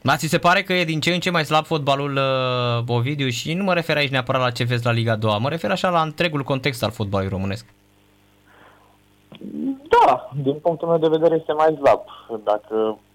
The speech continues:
Speaker 2: derulăm, uh, în trecut așa și ne uităm, uh,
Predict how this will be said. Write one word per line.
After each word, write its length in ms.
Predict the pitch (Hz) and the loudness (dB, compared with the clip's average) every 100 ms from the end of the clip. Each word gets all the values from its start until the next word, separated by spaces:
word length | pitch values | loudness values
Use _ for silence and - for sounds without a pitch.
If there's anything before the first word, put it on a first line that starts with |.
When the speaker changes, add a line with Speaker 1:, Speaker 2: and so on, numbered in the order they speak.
| _ _ _ _ _ | _ _ _ _ _
Speaker 2:
derulăm, 640 | 113 110 123 131 131 123 120 _ _ - | 0 0 4 4 4 -4 -10 _ _ -8
uh, 1120 | 123 117 110 110 107 101 95 73 - - 95 101 _ _ _ _ _ _ 107 | -2 0 2 0 -4 -8 -10 -12 -14 -14 -16 -18 _ _ _ _ _ _ -10
în 100 | 107 | -6
trecut 380 | 107 107 120 107 | -6 -6 -2 0
așa 280 | 107 113 | 2 0
și 420 | 110 - 110 107 - - - _ 117 | -2 -4 -4 -4 -10 -18 -20 _ -4
ne 100 | 110 | -2
uităm, 460 | 110 107 - 123 123 | 0 -2 2 0 0
uh, 1300 | 120 117 117 113 107 107 107 101 65 - - - - | -2 0 0 0 2 2 2 0 -4 -8 -8 -10 -12